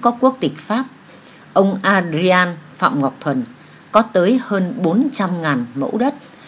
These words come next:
và gần một ngàn căn nhà rải rác khắp các tỉnh Cần Thơ, Châu Đốc,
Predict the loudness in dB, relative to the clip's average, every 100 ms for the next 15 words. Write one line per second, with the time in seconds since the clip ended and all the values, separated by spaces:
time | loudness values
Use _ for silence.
0 | -20 -2 0 2 2 0 2 0 0 0
1 | -2 0 -2 -2 -2 -2 0 -2 -2 -8
2 | -20 -18 -4 0 0 0 -2 -2 -2 -4
3 | -4 -4 -6 -2 -2 -4 -12 -20 -10 -2
4 | 0 0 2 2 2 -4 -14 -4 -2 0
5 | 0